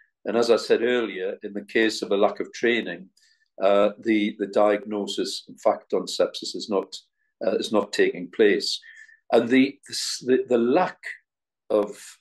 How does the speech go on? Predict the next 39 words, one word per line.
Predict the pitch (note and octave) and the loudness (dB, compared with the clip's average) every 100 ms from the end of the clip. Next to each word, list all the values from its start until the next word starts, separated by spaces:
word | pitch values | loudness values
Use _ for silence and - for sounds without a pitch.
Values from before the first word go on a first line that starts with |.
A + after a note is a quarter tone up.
| _ - | _ -2
um, | G2+ F#2+ F#2+ G2 | 2 2 -2 -8
training | - A#2+ G#2 G2+ F#2+ | 0 4 4 2 -6
in | F#2+ | -8
this | F2+ | -2
area, | A2+ G2+ G2+ F#2+ F#2+ - - - - _ - A#2 | 2 2 2 -2 -4 -10 -20 -20 -20 _ -4 0
uh, | A2 - | 2 2
I, | D3 | 0
you | C3+ | 2
know, | B2+ | 4
I | B2 | 4
assumed | A#2+ - - D#3+ D3 | 4 2 0 0 2
it | A#2 | 0
was | A2 G#2 | 2 0
in, | A2+ G#2 A2 A2 | 0 -4 -6 -4
in, | G#2 G2+ G2 - _ _ _ _ _ - | -4 -4 -8 -14 _ _ _ _ _ -6
you | C#3+ | -2
know, | A2 | -2
some | G#2 - A#2 | 0 2 2
of | A2 | 4
the, | A2 G#2+ G#2 G#2+ - | 4 4 4 2 0
the | G2+ G2+ G2+ - _ _ | 2 2 0 -10 _ _
lowest | - - A2+ B2+ A#2 - | -8 0 2 4 2 -2
income | B2+ - G#2+ G#2+ | -8 -6 -6 -4
countries | A2 A2 G#2 | -4 -4 -8
in | G#2+ | -4
the | G#2 | 2
world. | C3 C#3 G#2+ | 4 4 2
It's | - - | -6 -8
not | C#3 - | -8 -4
true. | - D3+ G#2 - - - _ - | -2 -2 -2 -8 -20 -20 _ -16
It's | - - | -12 0
true | D3+ C#3 | 4 6
also | C3+ C3 B2+ A2 | 6 6 2 -2
across | G#2 A#2+ A2 - | 0 -4 -4 -8
the | |
European | G#2+ A2+ G#2 G2+ A2 G2+ | -4 -2 -2 -4 -8 -6
Union, | A#2 B2+ B2 F#2+ - _ _ - - - | -6 -8 -10 -14 -16 _ _ -20 -20 4
where | A2 G#2+ | 6 8
there, | G#2 G#2+ | 6 4